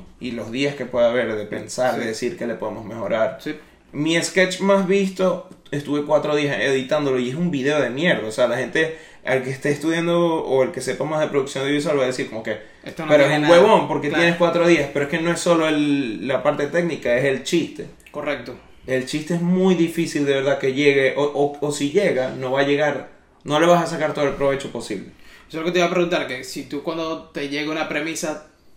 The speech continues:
Speaker 2: tú sabes que es buena. O sea, en el sen-, en el, en el sentido de, "Me llegó esta premisa, esto está bueno", y la empiezas a desarrollar, y a desarrollar, y a desarrollar. O sea, ¿hasta qué punto tú dices,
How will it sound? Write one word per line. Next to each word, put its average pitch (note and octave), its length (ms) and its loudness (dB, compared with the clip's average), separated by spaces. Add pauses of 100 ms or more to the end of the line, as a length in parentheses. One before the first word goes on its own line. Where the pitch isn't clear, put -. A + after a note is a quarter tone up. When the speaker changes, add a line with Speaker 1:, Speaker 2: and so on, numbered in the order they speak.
(140)
Speaker 2:
tú F3 160 0
sabes F3 400 0
que F3 80 -4
es D#3+ 100 -8
buena. A#2 440 -6 (480)
O - 40 -20
sea, F#3 160 4
en F3 80 0
el D#3 100 -4
sen-, F3 240 -4
en E3 120 -4
el, D#3+ 180 -4
en E3 100 -4
el C#3+ 60 -8
sentido E3 320 4
de, F3+ 320 4 (920)
"Me D3+ 120 -8
llegó D3 120 -4
esta F3 160 -6
premisa, D3+ 340 -6
esto E3+ 120 -12
está E3+ 120 -4
bueno", B2+ 400 -4 (380)
y C#3+ 100 -6
la C#3+ 80 -4
empiezas D3 320 -6
a E3 40 -8
desarrollar, D3 640 -2
y C#3+ 60 -2
a C3+ 40 -2
desarrollar, C3 800 -8
y C3 80 -6
a B2+ 60 -4
desarrollar. B2+ 500 -8
O C#3 40 -8
sea, G3 180 2
¿hasta F#3+ 180 0
qué G3 100 4
punto G#3+ 320 2
tú G#3 100 4
dices, G3 480 2